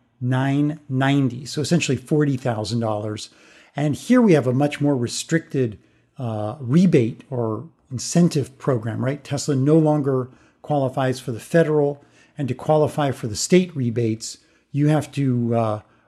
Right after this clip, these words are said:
earn less than, I think it's a hundred fifty thousand dollars, and then you only get half of the rebate. So, you know, rebates here in California or incentives are much more curtailed, uh, compared to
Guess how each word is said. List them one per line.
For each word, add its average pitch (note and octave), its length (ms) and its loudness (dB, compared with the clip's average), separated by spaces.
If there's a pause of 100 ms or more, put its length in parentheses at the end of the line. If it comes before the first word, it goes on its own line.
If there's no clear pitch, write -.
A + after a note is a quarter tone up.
(120)
earn F3 240 2
less D#3+ 280 2
than, C#3 500 -2 (220)
I - 80 -20
think - 80 -10
it's D#3+ 140 -2
a B2 40 -4
hundred D3+ 380 2
fifty D#3+ 260 -2
thousand C3 400 0
dollars, B2 420 2
and A#2 100 -4
then C3+ 140 -6
you C3+ 140 -8
only C3 160 -4
get A2+ 100 -2
half D3+ 580 -2 (380)
of C#3+ 140 -2
the C3+ 80 0
rebate. B2 560 -2
So, C#3+ 320 0 (360)
you D#3 100 -2
know, D#3 80 0
rebates F3+ 480 4
here D#3+ 400 0 (260)
in C3+ 80 -4
California C#3+ 720 -2
or A2+ 180 -6
incentives A2+ 720 0 (260)
are B2 120 -2
much G#3+ 440 2
more B2 460 2 (140)
curtailed, B2 680 0 (440)
uh, B2 180 -4 (100)
compared C3 500 2
to A#2 440 2